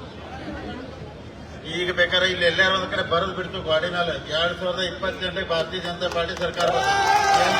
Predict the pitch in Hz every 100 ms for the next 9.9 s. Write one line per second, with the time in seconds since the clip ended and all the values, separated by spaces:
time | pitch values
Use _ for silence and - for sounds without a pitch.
0 | - - - - - - - - - -
1 | - 932 - 932 906 - 960 1077 - -
2 | 831 762 784 740 640 - - 427 453 427
3 | 440 453 494 466 427 453 427 508 523 -
4 | - 220 - 190 175 - 151 - 143 -
5 | - - - - 160 165 190 202 202 196
6 | 180 190 - 190 180 - 196 - 196 196
7 | 185 170 196 185 175 170 190 196 180 190
8 | 190 - - 165 151 180 180 185 175 156
9 | 151 185 180 175 165 175 185 185 190